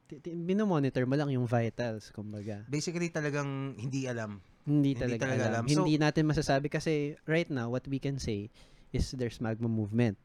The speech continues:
Speaker 2: Mm-hmm.
Speaker 1: So, under the volcano. Yan yung pwedeng, uh, mag-erupt.
Speaker 2: Mm-hmm.
Speaker 1: Pero beyond that, sa ilalim niyan, saan ba nanggagaling yung magma na yan?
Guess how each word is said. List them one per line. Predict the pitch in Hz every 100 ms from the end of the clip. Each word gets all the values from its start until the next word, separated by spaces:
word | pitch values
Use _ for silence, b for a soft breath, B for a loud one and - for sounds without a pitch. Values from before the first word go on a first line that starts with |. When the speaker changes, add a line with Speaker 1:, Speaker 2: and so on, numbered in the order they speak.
| 117
Speaker 2:
Mm-hmm. | 120 107 113
Speaker 1:
So, | - 95
under | 110 104
the | 107
volcano. | 104 104 101 110 117 104 -
Yan | 120 120
yung | 117
pwedeng, | 113 113 113 113 110 110 - b b b b b
uh, | 113 104 98
mag-erupt. | 104 113 139 139 _ _
Speaker 2:
Mm-hmm. | 117 101
Speaker 1:
Pero | 151 156 160
beyond | 156 170 185 135
that, | 110 -
sa | -
ilalim | 147 143 139 147
niyan, | 131 107 104
saan | 151 165
ba | 156
nanggagaling | 143 135 127 113 110 113
yung | 107 104
magma | 101 104 107 104
na |
yan? | 120